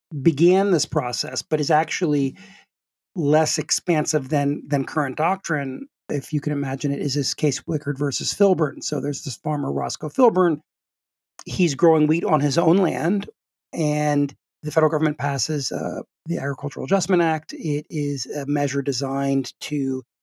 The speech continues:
keep wheat price, prices up by restricting the supply of wheat and s-, restricting the supply by, by limiting how much farmers can grow. And the idea being, right, if you have less wheat on the market, then wheat prices will stay high. And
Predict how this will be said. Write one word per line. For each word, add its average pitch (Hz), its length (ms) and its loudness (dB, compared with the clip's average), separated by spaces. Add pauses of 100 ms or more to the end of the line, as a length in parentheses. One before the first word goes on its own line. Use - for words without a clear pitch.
(200)
keep - 300 -4
wheat 156 260 -2
price, 139 420 0
prices 143 500 0
up 226 240 -2 (120)
by 156 160 0
restricting 147 640 -2
the 135 120 -4
supply 143 540 -4
of 135 180 -4
wheat 135 320 -4
and 127 300 -8
s-, - 180 -12 (120)
restricting 143 340 -6
the 123 60 -4
supply 131 440 -6
by, 123 260 -6 (540)
by 143 100 0
limiting 143 380 4
how 131 220 -2
much 131 420 -4 (120)
farmers 135 360 -4
can 151 160 0
grow. 185 460 4 (360)
And 165 120 4
the 151 80 6
idea 143 260 2
being, 151 180 -2
right, 175 160 -2
if 190 140 -10
you 123 80 -6
have 127 140 -8
less 113 180 -4
wheat 147 120 0
on 131 100 0
the 135 40 -2
market, 156 460 2
then 143 160 2
wheat 143 220 0
prices 139 360 -4
will 131 80 -4
stay 160 240 0
high. 143 340 4
And 135 260 0